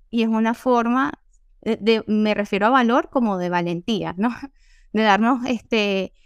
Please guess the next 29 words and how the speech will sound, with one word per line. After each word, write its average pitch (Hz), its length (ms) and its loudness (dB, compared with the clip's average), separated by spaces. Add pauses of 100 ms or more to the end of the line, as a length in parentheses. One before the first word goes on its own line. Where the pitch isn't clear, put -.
(200)
esa, 240 880 2
esos 233 320 -2
saltos 262 440 0
que 262 140 -4
tenemos 208 420 -2
que, 247 400 -2
que 240 140 2
hacer 240 400 0 (920)
para, 247 520 4
para 233 200 0
construir 226 640 -4
algo 196 500 0 (180)
y 240 120 0
para, 226 280 2 (200)
y 233 100 -2
para 190 420 -2 (220)
construir 208 560 -4
la 277 140 2
vida 208 240 -2
que 240 160 0
uno 202 400 -2 (600)
anhela 208 560 0
y 180 60 0
la 175 180 -2
vida 180 320 0
que 214 120 0
uno 190 160 -2
sueña. 185 480 -2 (560)
Entonces, 220 1000 0